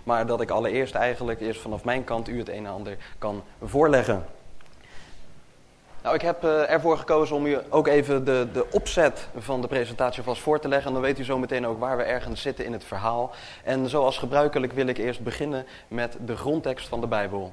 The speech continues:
Er is denk ik ook niks belangrijkers voor een goede Bijbelstudie als je gewoon begint in de grondtekst van de Bijbel. Dus allereerst in het Oude Testament, hè, dat waren ook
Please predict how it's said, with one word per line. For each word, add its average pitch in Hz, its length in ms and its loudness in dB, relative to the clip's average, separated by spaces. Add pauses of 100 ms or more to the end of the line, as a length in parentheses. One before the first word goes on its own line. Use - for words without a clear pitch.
(120)
Er 113 120 -10
is 117 80 -4
denk 123 140 -2
ik 117 100 -2
ook 120 100 0
niks 131 180 -6
belangrijkers 120 520 -2
voor 113 120 -6
een 110 60 -6
goede 131 200 -6
Bijbelstudie 113 640 -4 (200)
als 107 200 -6
je 104 80 -8
gewoon 107 260 -4
begint 113 440 -6 (460)
in 120 100 -8
de 113 60 -4
grondtekst 117 480 -2
van 104 100 -6
de 101 60 -6
Bijbel. 98 320 -2
Dus 110 160 -2
allereerst 113 420 0
in 107 100 -4
het 107 100 -4
Oude 131 240 -2
Testament, 113 500 -6
hè, 113 120 -2
dat 107 120 -6
waren 101 260 -4
ook 104 180 -4